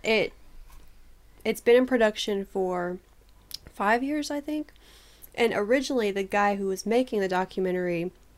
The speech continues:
went into it with the goal of it being, um, kind of an expose on how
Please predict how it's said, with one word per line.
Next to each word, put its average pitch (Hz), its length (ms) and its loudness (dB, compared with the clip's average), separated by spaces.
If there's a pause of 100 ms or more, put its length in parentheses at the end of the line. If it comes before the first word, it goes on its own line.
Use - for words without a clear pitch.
(240)
went 196 260 0
into 208 400 0
it 175 260 -2 (560)
with 190 160 -4
the 190 60 -2
goal 190 300 2
of 185 140 -2
it - 180 -2
being, 180 520 -2
um, 175 260 -6
kind 196 200 -2
of 180 80 0
an 175 100 -4
expose 185 480 -4 (420)
on 175 400 -2 (600)
how 175 480 -2